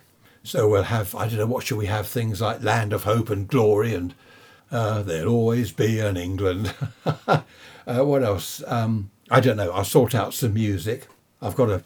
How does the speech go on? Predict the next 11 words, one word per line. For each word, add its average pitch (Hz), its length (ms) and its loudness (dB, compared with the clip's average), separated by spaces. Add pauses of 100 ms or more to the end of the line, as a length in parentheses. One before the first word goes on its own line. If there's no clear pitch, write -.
couple 110 280 -2
of 82 80 -6
speakers 98 500 -2
and 98 140 0
a 90 60 -2
decent 107 440 -4
amplifier. 101 760 -4 (300)
Then 113 180 2
there's 113 180 0
food 117 520 2
and 101 260 -4